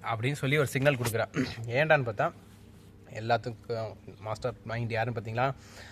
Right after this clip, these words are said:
ராஜேஸ்வரி வாஸ் ரஞ்சிதா அம்-, அப்படின்னு தான் சொல்லணும். ஏன்னா இவங்க ரெண்டு பேரும் போட்டி போட்டு மல்லியை எப்படியாவது அடிச்சு துவைச்சு இந்த ஊரை விட்டு துரத்தணும், விஜய் வாழ்க்கையிலேருந்து பிடுங்கணும்னு சொல்லிட்டு எவ்வளவோ பிளான் பண்ணிட்டு இருக்காங்க. அந்த பிளான்ல ஒரு பிளான் தாங்க இது. ஒரு வழியா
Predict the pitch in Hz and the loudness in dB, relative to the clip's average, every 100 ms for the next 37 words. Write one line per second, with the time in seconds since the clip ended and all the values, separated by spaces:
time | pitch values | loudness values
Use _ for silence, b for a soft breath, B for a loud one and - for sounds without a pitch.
0 | B - 120 127 127 - 131 127 123 - | B 0 2 2 -2 0 0 2 0 -2
1 | 123 123 123 127 120 117 - 110 113 120 | -2 -2 2 2 2 -4 -10 -10 -6 -4
2 | 117 120 117 113 101 127 135 123 120 135 | -2 -4 -6 -10 -6 -2 0 0 0 -2
3 | 127 143 147 143 131 151 151 190 220 B | -2 -6 -6 -6 -2 -4 0 -2 -2 B
4 | B B - 117 127 135 123 110 135 135 | B B -6 -4 0 0 -2 -2 -2 4
5 | 139 147 151 120 110 127 131 - 123 131 | 6 6 6 4 2 -4 -6 -4 0 0
6 | - 135 127 139 127 123 135 123 127 131 | 0 0 4 4 4 2 -2 2 2 2
7 | 131 127 - B B B - 131 147 127 | 0 -2 -6 B B B -4 2 4 4
8 | 120 120 131 123 127 135 131 123 120 120 | 2 0 0 0 0 2 2 0 -4 -2
9 | 127 120 147 147 135 127 123 120 110 107 | -2 0 2 0 2 0 2 0 -4 -2
10 | 120 127 123 117 123 120 123 117 113 110 | 0 0 0 -2 0 0 2 0 -2 -4
11 | 117 113 110 107 104 151 B B B B | -2 -2 -4 -4 -4 -6 B B B B
12 | - - 120 113 127 | -12 -2 0 4 2